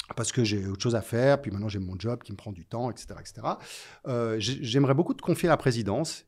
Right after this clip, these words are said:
puis t'as dû avoir du temps, tu viens de, tu cherches une activité parce que t'as, t'as plus le foot, t'es, t'es plus sportif, donc je vais te donner, je, je,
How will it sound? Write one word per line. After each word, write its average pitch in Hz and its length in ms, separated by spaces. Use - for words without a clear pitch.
puis 113 160
t'as 147 160
dû 156 100
avoir 202 200
du 139 120
temps, 139 460
tu - 140
viens 156 160
de, 120 720
tu 107 100
cherches - 300
une 143 100
activité 139 560
parce - 160
que - 80
t'as, 104 240
t'as - 160
plus - 160
le 110 60
foot, 175 380
t'es, 107 420
t'es 110 100
plus 110 160
sportif, 151 480
donc 107 140
je - 60
vais 113 60
te 107 60
donner, 143 320
je, 110 160
je, 107 120